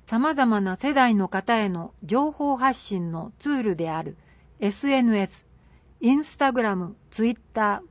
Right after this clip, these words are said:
Facebookを立ち上げ、試行錯誤を繰り返しながら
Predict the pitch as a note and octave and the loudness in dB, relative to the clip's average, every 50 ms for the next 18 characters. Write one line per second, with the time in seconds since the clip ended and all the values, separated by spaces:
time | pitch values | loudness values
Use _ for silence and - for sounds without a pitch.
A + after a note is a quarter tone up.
0 | - A3 B3 C4+ C#4+ C#4+ - D4+ A#3+ B3+ C4 A#3+ - - - G3+ E3+ E3 D#3 - | -4 0 0 0 0 0 -2 -4 -4 -4 -6 -6 -6 -2 -2 0 0 0 -2 -4
1 | E3 F#3 - G#3 G3+ F#3+ F#3+ E3 D3+ C#3+ D3+ - - - _ - - _ - - | -8 -6 -2 0 0 0 0 -2 -6 -12 -14 -18 -20 -20 _ -20 -20 _ -20 -20
2 | - _ - - - - - - D4 D4+ D4+ D4 - - C#4+ C4+ C4 A#3 G3 G3 | -20 _ -18 -14 -14 -12 -6 -2 2 2 2 2 4 2 0 2 0 0 2 2
3 | F#3+ F#3 F3 - - G#3 A3 C4 - C4+ B3+ B3+ B3+ A#3 - A#3 A#3 A3+ A3+ A3 | 2 2 0 0 -2 -2 -2 0 2 4 4 4 4 2 0 0 0 2 2 0
4 | G#3 G#3 G#3 | 0 -2 -4